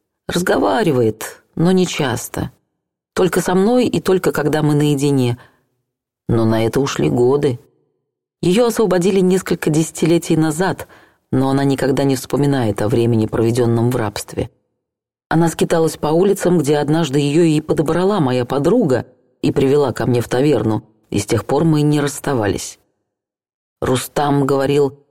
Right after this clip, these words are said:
что это его дед освободил её от ифритов, а провела она в рабстве без малого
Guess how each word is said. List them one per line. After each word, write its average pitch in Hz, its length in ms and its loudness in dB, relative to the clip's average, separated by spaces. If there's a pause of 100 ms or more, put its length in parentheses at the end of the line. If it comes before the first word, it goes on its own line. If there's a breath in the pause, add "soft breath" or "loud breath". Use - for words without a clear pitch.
что - 260 -4
это 139 240 0
его 135 220 2
дед 131 480 -2
освободил 123 580 0
её 120 160 2
от 113 140 -2
ифритов, 165 540 0 (360)
а 113 80 -4
провела 135 440 2
она 147 200 0
в 127 60 -4
рабстве 139 420 -2
без 131 200 0
малого 139 580 0